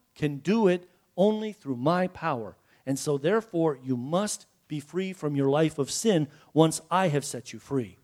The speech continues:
And so if you've been set free, whose side are you on? The one who imprisoned you at the garden? Who's a snake running around on his belly?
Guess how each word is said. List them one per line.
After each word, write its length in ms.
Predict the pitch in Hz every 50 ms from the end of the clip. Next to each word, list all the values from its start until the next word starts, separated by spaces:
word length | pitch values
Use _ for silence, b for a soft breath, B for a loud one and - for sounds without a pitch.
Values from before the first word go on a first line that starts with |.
| _ _ _ _ _ _ _ _ _ _ _ _ _ _ _ _ _ _ _ _ _ _ _ _ _ _ _ _ _ _ _ _ _
And 140 | - 127 -
so 220 | - - 180 180 180
if 180 | 180 180 -
you've 180 | 180 226 226 -
been 180 | 233 254 254
set 260 | 247 - 240 220 214 -
free, 340 | - 254 277 220 156 156
whose 300 | 160 - 202 220 226 226
side 420 | - - - 185 - 185 208 214 190
are 220 | 175 180 202 202
you 240 | 208 208 233 247 247
on? 340 | 254 285 294 269 - - - _ _ _ _ _ _ _ _ _ _ _ _ _ _ _ _ _
The 80 | - 156
one 280 | 139 131 143 147 165 156
who 180 | 139 160 147
imprisoned 640 | 131 120 117 - - - 156 180 180 214 226 226 196
you 300 | 214 254 294 311 277 - _ _ _ _ _
at 160 | 214 190 -
the 80 | - 160
garden? 600 | 135 - - 156 143 165 175 196 262 311 320 311 - _ _ _ _ _ _ _ _ _ _ _ _ _ _ _ _ _ _ -
Who's 200 | 175 185 160 135
a 80 | 147
snake 720 | - - - - - - 165 175 170 208 247 - - - - _ _ _ _ _ _ _ _ _ _ _ _
running 320 | 135 139 156 175 190 196 196
around 300 | 196 196 190 196 202 196
on 140 | 196 190 180
his 140 | 170 143
belly? 480 | 123 - 165 180 196 226 262 277 247